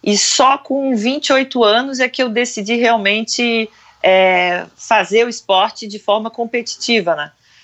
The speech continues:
Foi por acaso, né? É,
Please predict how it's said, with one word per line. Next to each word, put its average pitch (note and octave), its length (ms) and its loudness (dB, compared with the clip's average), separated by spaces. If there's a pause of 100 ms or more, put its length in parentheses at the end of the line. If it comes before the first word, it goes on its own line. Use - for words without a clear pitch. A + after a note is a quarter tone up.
(160)
Foi B3 220 0
por A#3+ 200 -2
acaso, A#3 760 -2 (220)
né? F3 340 -8 (180)
É, E3 480 -4